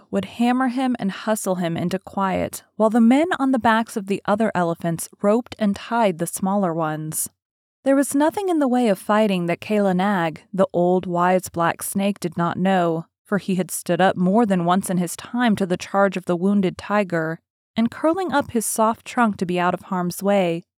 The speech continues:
had knocked the springing brute sideways in midair with a quick sickle cut of his head, that he had invented all by himself, had knocked him over, and kneeled upon him with his huge knees till the life went out with a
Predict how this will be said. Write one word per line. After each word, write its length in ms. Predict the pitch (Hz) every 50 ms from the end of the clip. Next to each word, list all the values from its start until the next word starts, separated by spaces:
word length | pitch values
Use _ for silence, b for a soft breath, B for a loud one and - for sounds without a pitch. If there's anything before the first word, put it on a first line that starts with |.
| _ _
had 200 | - 175 170 160
knocked 440 | 170 165 165 175 190 - - - -
the 60 | 180
springing 520 | 175 - - - 196 196 185 185 180 175 165
brute 240 | 175 190 - -
sideways 580 | - - - 190 202 226 202 175 175 175 165 -
in 140 | 175 170 170
midair 560 | 175 175 175 185 190 196 196 175 170 170 170 _ _ _ _ -
with 160 | 220 214 233
a 40 | 226
quick 320 | _ - - 349 - -
sickle 440 | - - - - 320 - - 220 220
cut 240 | - - - 254 226
of 80 | 175
his 140 | 160 156 -
head, 500 | - - 214 208 180 165 160 160 185 - _ _ _ _ _ _ _ _ _ _ -
that 340 | 180 196 202 233 262 - -
he 140 | - 208 185
had 100 | 170 180
invented 560 | 180 165 160 175 175 190 196 190 196 170 175 - _
all 280 | - 214 262 320 339 349
by 200 | - 320 311 294
himself, 720 | 262 269 262 240 - - 262 247 214 180 175 - - - _ _ _ _ _
had 180 | - - 185 165
knocked 320 | 175 175 185 185 - -
him 140 | 196 180 175
over, 540 | 180 196 196 185 180 170 165 160 165 165 _ _ _ _ _ -
and 180 | - 233 226 233
kneeled 260 | 240 262 302 349 349
upon 360 | 392 - - - 311 302 285
him 180 | 240 226 202 190
with 140 | 190 185 -
his 140 | 180 -
huge 540 | - - - - 240 254 262 277 247 - -
knees 520 | 233 233 233 226 208 185 175 170 - - -
till 140 | - 202
the 140 | 185 - 185
life 360 | 175 175 185 190 202 202 -
went 140 | 202 185 175
out 140 | 170 175 -
with 140 | - - -
a 60 | 165